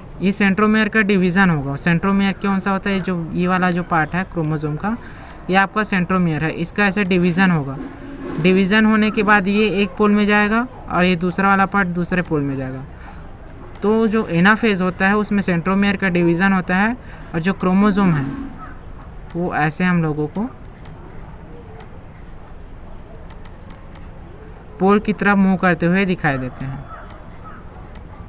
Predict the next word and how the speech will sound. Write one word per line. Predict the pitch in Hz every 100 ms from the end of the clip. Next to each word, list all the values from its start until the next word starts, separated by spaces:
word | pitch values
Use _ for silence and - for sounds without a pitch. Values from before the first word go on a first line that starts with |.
| - - - - - - - - - - - - - - - - - - - - - - - - - - - - - - -
ठीक, | 226